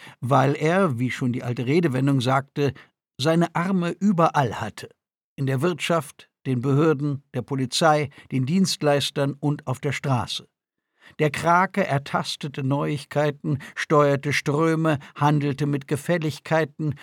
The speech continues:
spielte auf der Klaviatur von Angebot, Nachfrage und Macht.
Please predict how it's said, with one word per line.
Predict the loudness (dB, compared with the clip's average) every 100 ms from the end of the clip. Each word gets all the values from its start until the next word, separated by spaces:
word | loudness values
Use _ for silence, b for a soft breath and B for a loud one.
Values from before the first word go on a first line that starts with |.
| B
spielte | -10 -8 -4 -4 -4 -4
auf | -4 -4
der | -6
Klaviatur | -2 -4 0 -2 -2 -4 0 0
von | 0 2 2 0
Angebot, | 0 0 0 0 2 2 0 -2 -2
Nachfrage | 2 2 0 -4 -8 -4 -4 -6 -6
und | -6 -4
Macht. | -4 -4 -8 -20 _